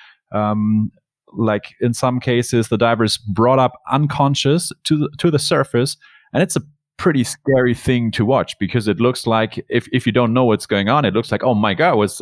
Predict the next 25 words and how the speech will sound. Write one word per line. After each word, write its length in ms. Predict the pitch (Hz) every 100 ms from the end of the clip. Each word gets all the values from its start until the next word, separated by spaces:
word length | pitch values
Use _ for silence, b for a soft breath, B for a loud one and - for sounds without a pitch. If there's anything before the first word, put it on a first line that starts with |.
| -
what's 200 | 113 -
happening? 400 | 156 - 95 95
Is, 180 | - -
is 120 | 107
that 180 | 107 -
person 320 | 131 123 107
gonna 160 | 101 87
die?" 520 | 78 175 120 117 202 B B B B B _
And 440 | - 113 117 110 - -
typically 720 | - 196 180 - 160 151 - - -
in 140 | 120
that 180 | 123 131
kind 160 | - 127
of 80 | 117
environment, 520 | 110 113 113 110 104
it's, 240 | 92 - - -
it's 160 | 104
not 220 | 123 117
super 420 | - - 120 101 98
dangerous. 500 | 107 107 87 92 95
It's 160 | 87
not 160 | 113 110
something 540 | - - 110 - 98
you 160 | 95 98
should 220 | - 90